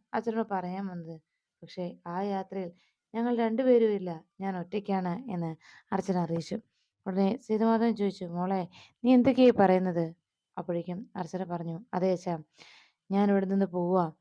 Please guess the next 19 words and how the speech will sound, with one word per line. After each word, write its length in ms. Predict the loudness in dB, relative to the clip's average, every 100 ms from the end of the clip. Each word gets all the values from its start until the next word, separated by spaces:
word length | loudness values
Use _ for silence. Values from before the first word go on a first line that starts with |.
| _ _ _ _ _
ഇനിയും 300 | 2 4 4 0 -4
എനിക്കിവിടെ 360 | -2 2 4 2
നിൽക്കാനാവില്ല. 680 | 0 -2 0 0 -2 -4 -6 -10 _ _ _ -8
ശശിയേട്ടൻ്റെ 420 | -6 -2 -2 -2
ഭാര്യയായിട്ടാണ് 720 | 0 0 2 2 2 0 0 -2 -6 _ _ 0
ഞാൻ 140 | 4 6
ഈ 60 |
വീട്ടിലേക്ക് 420 | 6 4 2 0 0
കയറി 280 | 0 0 0
വന്നത്. 340 | -2 -4 -8 -12 _ _ -12
അതുകൊണ്ട് 340 | -8 -6 -6 -4
തന്നെ 300 | -4 -4 -8 -12 _ _ _ 0
ഇനി 180 | 2 2
എനിക്ക് 320 | 2 0 0 0 -2 _ _ 0
ആ 100 | 4
ഒരു 200 | 6 4
സ്ഥാനത്തിരിക്കാൻ 800 | 0 0 0 0 0 0 -2 -4 -6 _ _ _ _
സാധിക്കില്ല," 460 | 0 2 2 2 2 0 -2 -2
എന്ന് 220 | -2